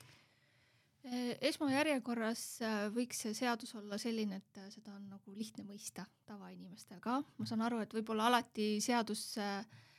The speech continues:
eesmärk ei ole olnud niimoodi, et sa loed seda ja, ja saad sellest ilusasti aru, et,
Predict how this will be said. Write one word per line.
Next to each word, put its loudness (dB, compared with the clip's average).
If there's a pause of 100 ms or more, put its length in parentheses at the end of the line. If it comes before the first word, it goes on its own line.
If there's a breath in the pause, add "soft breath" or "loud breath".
(120)
eesmärk 4
ei 4
ole 8
olnud 6
niimoodi, 2
et -12
sa -10
loed 6
seda -4
ja, 0 (120)
ja 0
saad 0
sellest -12
ilusasti -2
aru, 6 (260)
et, -8